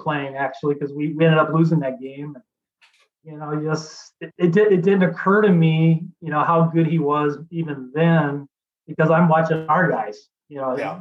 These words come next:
Speaker 2: yeah.
Speaker 1: and I, I did, I was watching when we were, when they were on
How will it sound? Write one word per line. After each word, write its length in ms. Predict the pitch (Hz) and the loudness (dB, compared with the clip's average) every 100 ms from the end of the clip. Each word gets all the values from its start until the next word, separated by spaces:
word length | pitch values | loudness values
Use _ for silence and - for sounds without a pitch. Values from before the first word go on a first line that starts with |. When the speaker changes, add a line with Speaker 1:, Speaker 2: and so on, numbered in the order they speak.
| 120 175 | -16 -12
Speaker 2:
yeah. 100 | 143 | -10
Speaker 1:
and 120 | 139 | -4
I, 300 | 151 165 143 | 0 0 -2
I 20 | |
did, 120 | 156 160 | -4 0
I 100 | 156 | 2
was 140 | 147 | 2
watching 480 | 156 160 165 147 151 - _ - | 4 2 2 0 -2 -12 _ -4
when 140 | 170 | 0
we 120 | 175 | 4
were, 220 | 190 180 175 | 4 4 4
when 120 | 165 | 4
they 120 | 175 | 4
were 140 | 180 175 | 4 4
on 140 | 165 | 4